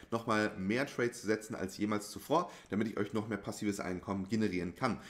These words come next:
In der letzten Woche habe ich auch einige negative Positionen geschlossen, sodass halt weniger offene Trades existieren. Ich habe euch meinen Link zu Naga in die Videobeschreibung reingetan. Naga ist eine sogenannte Copy-Trading-Plattform. Das heißt, ihr könnt hier auf dieser Plattform meine Trades kopieren.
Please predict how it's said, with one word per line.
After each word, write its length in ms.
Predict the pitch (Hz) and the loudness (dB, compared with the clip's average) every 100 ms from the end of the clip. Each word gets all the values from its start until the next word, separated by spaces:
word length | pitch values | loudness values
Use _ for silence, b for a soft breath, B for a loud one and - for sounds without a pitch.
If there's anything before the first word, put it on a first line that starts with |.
| B | B
In 100 | 110 | 2
der 80 | 127 | 2
letzten 220 | 190 156 | 2 0
Woche 160 | 139 151 | -2 0
habe 140 | 123 | -2
ich 100 | 123 | 0
auch 100 | - | -4
einige 300 | - 107 113 | -2 0 0
negative 440 | 95 113 135 135 113 | 2 2 2 0 -4
Positionen 520 | 120 107 101 104 98 | -2 -2 0 0 0
geschlossen, 440 | 90 156 - 180 - B | 2 0 2 -2 -4 B
sodass 280 | - 110 117 | -2 -2 0
halt 180 | 95 92 | 0 2
weniger 420 | 120 110 107 107 | 2 4 4 2
offene 240 | 101 101 | -2 -4
Trades 300 | - 92 92 | 0 2 2
existieren. 480 | - - 101 - - - B B | -2 -6 -6 -8 -10 -12 B B
Ich 140 | - 170 | -2 0
habe 80 | |
euch 80 | 190 | 2
meinen 160 | 151 123 | 2 2
Link 160 | 147 | 0
zu 100 | 156 | 0
Naga 280 | 117 113 131 | 2 4 4
in 180 | - 143 | 0 0
die 80 | 156 | -2
Videobeschreibung 540 | 135 120 - 104 92 | -4 -4 -2 -2 0
reingetan. 540 | 87 143 175 147 143 107 | 0 0 -2 -2 -2 2
Naga 200 | 98 127 | 2 4
ist 120 | 131 | 0
eine 120 | 107 | -2
sogenannte 460 | 98 107 104 101 104 B B | 0 2 2 4 2 B B
Copy-Trading-Plattform. 920 | - - - 107 98 98 92 - 78 - | -2 0 2 4 2 2 -2 -2 -6 -4
Das 100 | - | 0
heißt, 180 | 110 - | 0 0
ihr 80 | |
könnt 200 | 113 120 | -4 -4
hier 280 | - 175 190 | 0 2 4
auf 120 | 127 | 2
dieser 180 | 131 113 | 0 -2
Plattform 480 | 110 113 - 113 110 B B | 2 2 4 2 0 B B
meine 220 | 101 110 | 4 4
Trades 360 | 104 98 92 - | 4 4 4 0
kopieren. 320 | 98 - 67 | -6 -6 -8